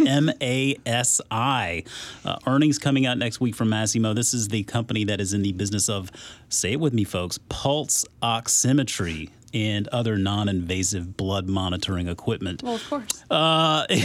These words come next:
Speaker 2: <laughs> last quarter, again, shipments, uh, were, were up. They have now an installed base of almost two million worldwide.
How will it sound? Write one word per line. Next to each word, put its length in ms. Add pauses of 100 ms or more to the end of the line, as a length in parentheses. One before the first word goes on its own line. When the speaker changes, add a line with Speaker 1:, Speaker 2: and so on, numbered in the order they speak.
(160)
Speaker 2:
<laughs> 0
last 420
quarter, 320
again, 400
shipments, 560
uh, 420
were, 380
were 420
up. 300 (140)
They 160
have 120
now 260
an 60
installed 600
base 280
of 160
almost 460
two 220
million 480
worldwide. 580